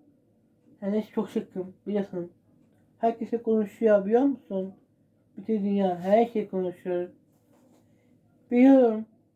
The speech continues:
Ah, bir saniye. Bir görüşmem var. Efendim?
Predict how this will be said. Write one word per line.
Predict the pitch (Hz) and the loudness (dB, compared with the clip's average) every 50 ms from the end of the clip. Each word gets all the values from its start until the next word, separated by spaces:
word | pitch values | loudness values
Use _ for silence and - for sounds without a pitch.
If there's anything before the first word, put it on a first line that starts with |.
| _ _ _ 247 | _ _ _ -12
Ah, | - - - | -10 -10 -12
bir | 254 | -8
saniye. | - 262 247 240 226 214 208 202 202 208 208 208 - _ _ _ _ _ _ _ _ _ _ _ _ _ _ _ _ _ _ _ _ _ - - _ _ _ _ _ _ _ _ _ _ _ _ _ _ _ _ _ _ _ _ _ _ _ _ _ _ _ _ _ _ _ _ _ _ _ _ _ _ _ _ | -4 -2 -2 -2 -2 -4 -6 -4 -4 -4 -6 -6 -12 _ _ _ _ _ _ _ _ _ _ _ _ _ _ _ _ _ _ _ _ _ -20 -20 _ _ _ _ _ _ _ _ _ _ _ _ _ _ _ _ _ _ _ _ _ _ _ _ _ _ _ _ _ _ _ _ _ _ _ _ _ _ _ _
Bir | 240 262 | 0 0
görüşmem | 254 - 233 247 247 247 247 - _ _ 240 233 240 233 233 214 208 | 2 4 6 6 6 6 4 0 _ _ -4 -2 0 0 0 0 0
var. | 202 196 196 202 202 - - - - - _ _ _ _ _ _ _ _ _ _ _ _ _ _ _ _ _ _ _ _ _ _ _ _ _ _ _ _ _ _ _ _ _ _ _ _ _ - | 0 0 0 0 -2 -6 -10 -18 -20 -20 _ _ _ _ _ _ _ _ _ _ _ _ _ _ _ _ _ _ _ _ _ _ _ _ _ _ _ _ _ _ _ _ _ _ _ _ _ 0
Efendim? | 233 233 - 269 262 254 240 220 220 220 233 269 277 | 0 2 4 4 4 4 4 2 0 -2 -2 -4 -6